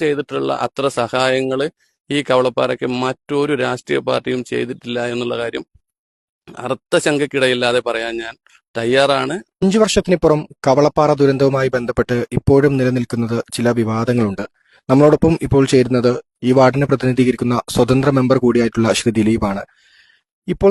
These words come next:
Speaker 2: നടക്കുന്ന രാഷ്ട്രീയ പാർട്ടികളുടെ വിവാദം കവളപ്പാറ പുനരധിവാസവുമായി ബന്ധപ്പെട്ടാണ്. എന്താണ് അതിൽ താങ്കളുടെ അഭിപ്രായം?
Speaker 1: കവളപ്പാറയിലെ പുനരധിവാസത്തില് കുറഞ്ഞ ചോദ്യങ്ങൾ തന്നെ അതിന് മറുപടി തരും.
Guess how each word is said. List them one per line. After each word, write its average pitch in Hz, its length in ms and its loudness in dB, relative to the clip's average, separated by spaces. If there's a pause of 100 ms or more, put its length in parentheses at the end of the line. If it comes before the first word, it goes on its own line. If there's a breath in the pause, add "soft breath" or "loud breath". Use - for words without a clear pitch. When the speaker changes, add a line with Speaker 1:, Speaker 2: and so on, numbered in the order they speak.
Speaker 2:
നടക്കുന്ന 143 340 0 (340)
രാഷ്ട്രീയ 131 420 -2
പാർട്ടികളുടെ 120 480 -2
വിവാദം 110 340 -4 (160)
കവളപ്പാറ 120 440 -2 (360)
പുനരധിവാസവുമായി 117 760 -2
ബന്ധപ്പെട്ടാണ്. 98 500 -6 (420)
എന്താണ് 139 340 -6
അതിൽ 123 140 -6 (100)
താങ്കളുടെ 110 360 -4
അഭിപ്രായം? 101 360 -2 (1200)
Speaker 1:
കവളപ്പാറയിലെ 151 720 0 (180)
പുനരധിവാസത്തില് 127 760 -4 (1700)
കുറഞ്ഞ 151 320 0 (160)
ചോദ്യങ്ങൾ 139 520 -2
തന്നെ 135 180 -6 (120)
അതിന് 120 220 -8 (220)
മറുപടി 113 360 -4
തരും. - 160 -14